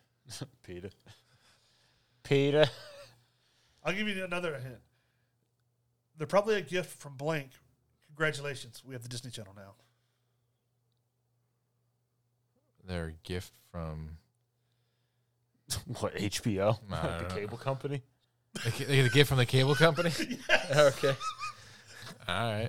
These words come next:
Speaker 1: All right, well, I m-, brained
Speaker 3: Yeah.
Speaker 1: <laughs> that one out somehow.
Speaker 3: We'll take it.
Speaker 2: Number five. How, if for the list, how does Santa have to mark the good and bad kids on the list?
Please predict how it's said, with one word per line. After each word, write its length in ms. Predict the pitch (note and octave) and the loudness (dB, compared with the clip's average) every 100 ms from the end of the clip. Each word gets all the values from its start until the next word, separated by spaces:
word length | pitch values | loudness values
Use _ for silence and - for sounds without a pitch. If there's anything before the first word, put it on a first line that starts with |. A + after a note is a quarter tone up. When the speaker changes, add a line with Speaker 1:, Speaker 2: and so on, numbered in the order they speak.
| - | -2
Speaker 1:
All 60 | C3+ | -2
right, 100 | A2 | 2
well, 220 | B2+ A#2 | 2 2
I 80 | B2 | -2
m-, 400 | B2+ A#2 A#2+ A2+ G2+ - | -6 -6 -8 -8 -12 -6
brained 380 | A#2+ C3 C#3 | 0 0 2
Speaker 3:
Yeah. 60 | B2+ | 0
Speaker 1:
<laughs> 280 | A2+ G#2+ - F#3 | 2 4 6 6
that 120 | F3 G3+ | 6 4
one 120 | - A#2+ | 4 6
out 160 | G3 - | 4 4
somehow. 400 | B2+ B2+ B2 C#3+ | -2 0 0 0
Speaker 3:
We'll 100 | A2 | 0
take 300 | A#2+ B2 A#2+ | 2 0 -2
it. 100 | A2 _ _ _ - | -10 _ _ _ -8
Speaker 2:
Number 180 | E3+ F#3+ | -4 -2
five. 380 | F#3 D#3 C3+ - _ _ | 0 0 -2 -8 _ _
How, 400 | - E3 G3+ G#3+ - | -2 4 4 4 -4
if 200 | F3 E3 | -10 -8
for 340 | D#3+ D3+ D3 - _ _ - | -6 -6 -8 -14 _ _ -8
the 80 | D3+ | -2
list, 500 | D3 G3+ D#3 - - - | 2 2 2 -4 -10 -8
how 240 | - F3 | 2 2
does 220 | F3+ F3 D#3 - | 2 -4 -12 -10
Santa 360 | - E3 D#3+ D#3 | -4 -4 -4 -6
have 140 | D3 | -6
to 80 | C3+ | -8
mark 280 | B2+ D3 C#3 - - C#3 | -6 -6 -6 -12 -20 -18
the 100 | C3 | -12
good 260 | C3 C#3+ | -4 -2
and 140 | C#3+ B2 | -2 -2
bad 240 | C3 B2+ | -2 -4
kids 160 | B2 A#2+ | -12 -16
on 60 | A2 A2 | -18 -16
the 60 | |
list? 340 | A2+ A2 - | -16 -16 -18